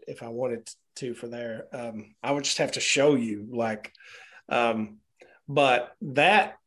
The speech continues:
that has been challenging, but it's cool. It's more, it's more like a screenplay format. And, uh,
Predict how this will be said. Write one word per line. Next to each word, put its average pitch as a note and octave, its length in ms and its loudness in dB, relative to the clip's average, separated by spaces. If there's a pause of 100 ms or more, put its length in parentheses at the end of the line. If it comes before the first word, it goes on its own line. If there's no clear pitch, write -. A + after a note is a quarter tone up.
(100)
that E3+ 460 6
has C3 200 0
been B2+ 300 0
challenging, A#2+ 680 -4
but F#3 280 4
it's D#3+ 140 2
cool. A#3 440 2
It's - 160 -4
more, F3+ 220 6
it's - 160 0
more F#3 180 4
like E3 160 2
a C#3+ 40 -8
screenplay C#3 840 -4
format. A2+ 580 -4 (200)
And, B2 320 -6
uh, A2+ 220 -6